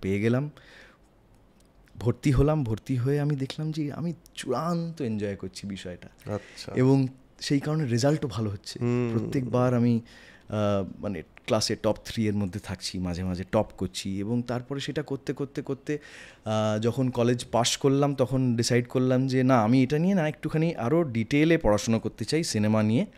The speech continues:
Speaker 1: এবং, আহ, তখন আমি যখন সেকেন্ড ইয়ারে পড়ি, তখন আমাদের নাটকের দলে, আহ, একটা ইয়াং ছেলের প্রয়োজন হলো। তার কারণ হচ্ছে তখন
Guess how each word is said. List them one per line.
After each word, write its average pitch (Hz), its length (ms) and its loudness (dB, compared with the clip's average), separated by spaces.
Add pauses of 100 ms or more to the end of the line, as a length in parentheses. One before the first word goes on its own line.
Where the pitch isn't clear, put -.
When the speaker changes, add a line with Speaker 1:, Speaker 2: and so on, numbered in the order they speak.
(500)
Speaker 1:
এবং, 160 360 8
আহ, 117 380 6 (200)
তখন 175 580 8
আমি 123 180 0
যখন 160 220 0
সেকেন্ড 180 440 -2
ইয়ারে 113 240 4
পড়ি, 85 200 -6 (1080)
তখন 113 260 4
আমাদের 123 240 8
নাটকের 104 520 0
দলে, 98 340 2 (600)
আহ, 95 440 -2
একটা 131 200 -2
ইয়াং 113 320 4
ছেলের 113 300 -2
প্রয়োজন 95 440 -6
হলো। 73 180 -14 (260)
তার 98 140 -2
কারণ 113 320 2
হচ্ছে 123 340 2
তখন 175 320 0